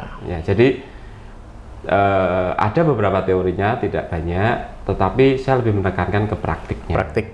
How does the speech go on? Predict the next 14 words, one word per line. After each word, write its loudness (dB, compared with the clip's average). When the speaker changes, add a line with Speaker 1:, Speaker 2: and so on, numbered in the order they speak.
Speaker 1:
Iya. -2
Speaker 2:
Apa 4
kiat 4
Kak 2
Jendro? 4
Ya, 4
praktik -2
apa 0
yang 0
bisa -2
dilakukan 0
oleh 0
para 2
guru -2